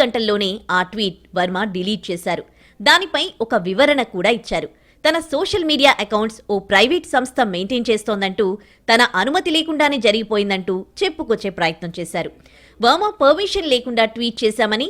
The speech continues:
హ్యాండిల్ చేసే సంస్థ కూడా చెప్పింది. అయినా వివాదం సద్దుమణగలేదు. వర్మ అనుమతితోనే అలాంటివి వస్తాయని జన సైనికులు రీట్వీట్ చేస్తున్నారు. ట్వీట్ చేయడం ఎందుకు, డిలీట్ చేయడం ఎందుకు అంటూ రెచ్చగొడుతున్నారు. ధైర్యం ఉంటే ఆ మాట మీద నిలబడాలని సవాల్ విసురుతున్నారు.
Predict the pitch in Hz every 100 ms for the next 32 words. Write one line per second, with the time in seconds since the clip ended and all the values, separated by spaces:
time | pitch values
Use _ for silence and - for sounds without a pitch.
0 | - - 214 294 392 339 285 277 269 -
1 | 202 240 - 214 180 208 226 220 185 180
2 | - _ _ - 170 196 240 302 247 247
3 | 247 262 262 208 240 220 214 190 160 -
4 | _ _ - 165 208 262 294 - 220 294
5 | 302 294 277 262 269 185 226 277 285 269
6 | 220 226 254 233 226 185 - 170 220 285
7 | 285 240 220 214 233 202 180 254 269 220
8 | 220 214 196 - 185 180 156 - _ _
9 | _ - 320 349 - 220 226 226 202 208
10 | 240 294 180 214 320 320 302 269 240 226
11 | 226 202 180 196 285 220 233 294 240 202
12 | 294 170 - _ _ _ - 190 220 294
13 | 285 247 269 330 - 185 233 226 277 330
14 | 302 285 226 247 247 240 208 220 381 -
15 | 208 262 240 226 202 196 175 165